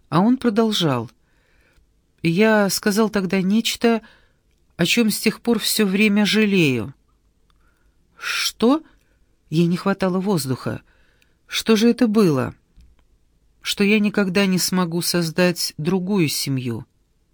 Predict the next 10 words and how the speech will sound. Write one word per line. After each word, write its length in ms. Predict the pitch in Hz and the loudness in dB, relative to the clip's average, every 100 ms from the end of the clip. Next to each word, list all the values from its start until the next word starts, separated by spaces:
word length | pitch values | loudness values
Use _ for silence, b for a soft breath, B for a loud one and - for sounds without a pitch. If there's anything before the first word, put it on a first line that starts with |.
| _ _ _ _ _ - | _ _ _ _ _ -8
«Вы 120 | 151 | -6
так 240 | 196 185 | -4 -2
не 120 | 185 185 | -2 0
думали?» 560 | 233 254 175 127 - _ _ _ _ _ _ _ _ _ _ _ _ _ - | 2 2 0 -2 -8 _ _ _ _ _ _ _ _ _ _ _ _ _ -6
«Я 220 | 151 185 | -2 -2
сказал 420 | - 226 220 240 | 0 0 4 4
это 220 | 214 214 | 2 0
потому, 420 | - 196 202 202 226 | -4 -4 -2 0 -2
что 300 | - - 170 | -4 -6 -6
вдруг 680 | 143 - 196 285 320 - | -8 -2 2 2 0 -6